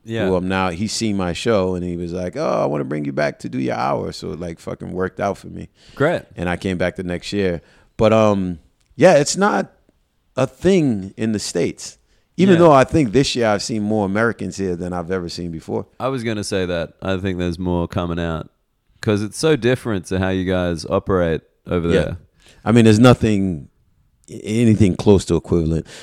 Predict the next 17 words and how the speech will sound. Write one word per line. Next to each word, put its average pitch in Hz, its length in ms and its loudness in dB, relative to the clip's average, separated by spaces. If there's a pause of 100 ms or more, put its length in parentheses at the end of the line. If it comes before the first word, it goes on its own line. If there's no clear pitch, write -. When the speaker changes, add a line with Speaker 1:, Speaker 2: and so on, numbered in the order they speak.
(120)
Speaker 2:
Like, 95 120 4
we 107 140 6
do 123 200 8
have 117 200 10
festivals, 95 760 -2 (440)
and 85 520 0
they're 92 100 -2
usually, 90 400 0
like, 90 240 -2
a 82 60 -2
week 87 220 -4
long, 104 460 6
and 85 120 -2
there's 82 200 -2
usually, 87 840 -2
usually 90 440 -4
some 85 380 -8